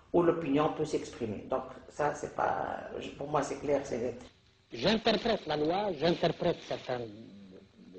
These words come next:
Speaker 2: textes de loi religieuse d'une façon très libérale. Je, je,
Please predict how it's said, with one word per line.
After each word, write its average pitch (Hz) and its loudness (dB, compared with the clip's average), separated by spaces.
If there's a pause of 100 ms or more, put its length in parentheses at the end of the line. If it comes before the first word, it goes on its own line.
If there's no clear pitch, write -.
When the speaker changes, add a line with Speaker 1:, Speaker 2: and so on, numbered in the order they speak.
(540)
Speaker 2:
textes 127 -6
de 117 0
loi 131 4
religieuse 139 2
d'une 123 -6
façon 120 -10 (120)
très 170 10
libérale. 165 8 (960)
Je, - -20
je, 95 -16